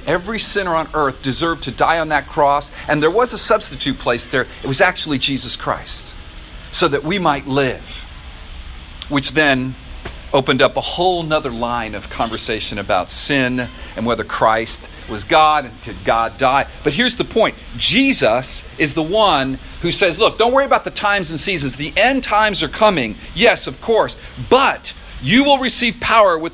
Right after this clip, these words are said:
when the Holy Spirit has come upon you, and you will be my witnesses in Jerusalem and in all Judea and Samaria." And then here we go again,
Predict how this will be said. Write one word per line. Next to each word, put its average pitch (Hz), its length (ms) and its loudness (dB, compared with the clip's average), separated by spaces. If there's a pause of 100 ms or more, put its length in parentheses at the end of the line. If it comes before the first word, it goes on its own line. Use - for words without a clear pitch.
when 160 120 -2
the 156 100 0
Holy 170 240 0
Spirit 175 240 0
has 147 120 -4
come 180 160 -2
upon 175 400 0
you, 123 160 -2 (160)
and 139 200 2
you 233 180 6
will 247 100 4
be 220 180 0
my 190 200 4
witnesses 170 580 -4
in 135 80 -2
Jerusalem 131 640 -4 (160)
and 135 100 2
in 139 80 4
all 202 200 6
Judea 165 420 -2
and 139 80 -4
Samaria." 175 420 0
And 151 80 -4
then 175 140 -2
here 220 160 -6
we 233 100 -4
go 220 140 0
again, 208 220 -2